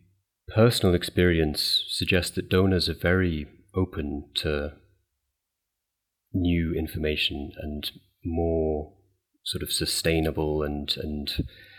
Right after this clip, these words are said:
um, cost-effective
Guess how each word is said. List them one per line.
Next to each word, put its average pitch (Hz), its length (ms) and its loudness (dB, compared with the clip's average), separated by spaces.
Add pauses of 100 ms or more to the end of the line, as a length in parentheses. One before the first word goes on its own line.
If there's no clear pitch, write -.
(720)
um, 73 840 -2 (840)
cost-effective - 880 -2